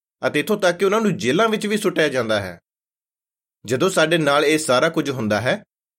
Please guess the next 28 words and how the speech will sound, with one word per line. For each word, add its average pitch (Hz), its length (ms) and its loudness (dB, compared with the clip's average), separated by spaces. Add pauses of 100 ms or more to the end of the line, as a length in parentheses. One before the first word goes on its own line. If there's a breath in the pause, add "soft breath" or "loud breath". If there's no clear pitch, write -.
(120)
ਤਾਂ 160 80 0
ਸਾਨੂੰ 180 300 2
ਕੋਈ 214 200 0
ਹੈਰਾਨੀ 131 340 2
ਨਹੀਂ 156 240 0
ਹੁੰਦੀ, 101 300 -6 (420)
ਕਿਉਂਕਿ 127 220 -2
ਯਿਸੂ 123 280 -2
ਨੇ 131 120 0
ਕਿਹਾ 123 320 0
ਸੀ, 170 340 -4 (760)
"ਮੇਰੇ 131 380 0
ਚੇਲੇ 143 360 0
ਹੋਣ 135 240 -2
ਕਰਕੇ 127 400 0
ਤੁਸੀਂ 147 320 -2
ਸਾਰੀਆਂ 147 440 2
ਕੌਮਾਂ 120 380 -2
ਦੀ 156 140 0
ਨਫ਼ਰਤ 135 460 -2
ਦੇ 185 140 2
ਸ਼ਿਕਾਰ 143 360 0
ਬਣੋਗੇ।" 110 460 -4 (1040)
ਮੱਤੀ 123 320 -2
ਚੌਵੀ 127 640 0 (160)
ਨੌ। 104 340 -4 (1120)
ਸੱਚਾਈ 170 480 0
ਤਾਂ 202 220 0